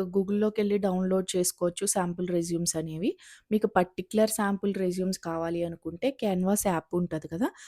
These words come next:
అవి ఎక్కువగా ఎడిటింగ్ or థంబ్‌నెయిల్స్‌కే అనుకుంటారు. అవే కాకుండా మీరు ఇందులో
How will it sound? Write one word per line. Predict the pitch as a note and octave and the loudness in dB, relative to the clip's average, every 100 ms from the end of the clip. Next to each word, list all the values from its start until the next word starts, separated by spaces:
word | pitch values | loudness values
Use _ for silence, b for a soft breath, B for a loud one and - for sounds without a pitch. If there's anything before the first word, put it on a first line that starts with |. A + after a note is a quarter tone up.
| B - | B -2
అవి | F#3+ G3 F#3 - | 0 2 -2 -4
ఎక్కువగా | F3+ - G#3+ A3 A#3 G#3 | -2 2 4 6 4 4
ఎడిటింగ్ | F#3+ G3+ G#3 G#3 G#3 | 4 2 0 2 2
or | G3+ G3+ | 2 2
థంబ్‌నెయిల్స్‌కే | F#3+ F#3+ F#3+ G3 F#3 - G3 | 2 2 4 2 0 0 0
అనుకుంటారు. | F#3 F3 E3 E3+ E3 C#4 C4 | 0 -4 -8 -6 -4 -2 0
అవే | F#3 F#3+ G3 | 2 2 2
కాకుండా | E3+ - E3 F3+ F#4 B B B - | -2 -2 -4 -2 -2 B B B 2
మీరు | G#3+ G#3 | 4 4
ఇందులో | F#3+ G3 A3 | 2 4 2